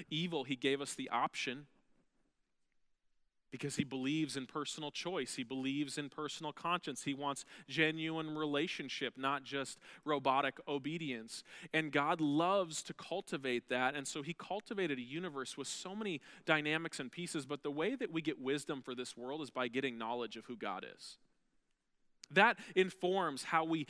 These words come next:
navigate our relationships. It informs how we make decisions. It informs how we communicate the things that we believe. It informs how we agree with people, how we disagree with people.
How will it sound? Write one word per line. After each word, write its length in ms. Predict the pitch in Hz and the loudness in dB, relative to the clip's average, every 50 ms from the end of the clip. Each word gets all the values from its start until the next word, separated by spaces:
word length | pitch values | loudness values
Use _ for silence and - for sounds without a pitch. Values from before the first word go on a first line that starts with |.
| - - - | -10 -10 0
navigate 540 | 156 151 147 156 160 170 165 151 143 139 | 4 6 6 6 4 2 2 4 4 4
our 140 | 135 135 135 | 4 4 2
relationships. 760 | 135 131 131 131 135 147 - - - 139 - - 131 - - | 0 0 2 2 2 2 0 -2 -4 -4 -2 -2 -2 -2 -2
It 80 | - 160 | -2 -2
informs 440 | 160 156 - - 196 208 208 196 - | -2 -4 -4 -2 0 0 0 0 -2
how 300 | - - 170 160 175 196 | -2 0 2 2 2 2
we 240 | 190 185 196 190 - - - - | 2 0 0 -2 -4 -6 -10 2
make 180 | - 165 165 - | 4 4 4 4
decisions. 540 | - 143 - - 180 170 156 165 151 139 160 | 2 -2 0 2 2 2 2 0 -2 -4 -4
It 80 | 156 | -4
informs 340 | 156 156 - 202 208 202 - | -4 -4 -2 0 0 0 0
how 300 | - - - 185 196 214 | -2 0 4 4 6 6
we 200 | 208 208 208 180 | 4 2 0 -2
communicate 840 | - - - 175 156 147 151 156 170 170 - - 151 135 131 123 - - - - - | -4 -6 -6 -6 -4 -4 -2 -2 -2 -4 0 2 4 4 4 2 -2 -8 -16 0 2
the 60 | 165 | 2
things 360 | 165 - - 170 160 156 147 - | 2 4 4 2 2 2 0 -2
that 200 | - 151 - 151 | -4 -4 -2 0
we 120 | 156 156 | 0 0
believe. 440 | 147 135 147 143 156 185 190 175 156 | 0 0 0 2 2 4 4 4 4
It 60 | 156 | 2
informs 400 | 156 160 - - 208 185 170 151 | 0 -2 -2 0 0 0 0 -2
how 240 | - - 180 180 185 | 2 4 4 4 4
we 160 | 185 175 160 | 4 4 4
agree 320 | 147 135 131 135 151 175 | 4 2 2 -2 -2 0
with 220 | 190 196 190 - - | 0 0 -2 -2 -2
people, 260 | 208 208 208 - 208 | -4 -4 0 0 0
how 160 | 196 214 214 | 2 2 0
we 80 | 214 208 | 0 0
disagree 540 | 175 196 220 - - 190 160 143 143 135 131 | -2 -2 -2 0 -2 -4 -4 -2 -2 -2 -2
with 200 | 123 120 - - | -2 -4 -6 -4
people. 360 | - 123 120 - - 120 | -4 -4 -4 -4 -6 -8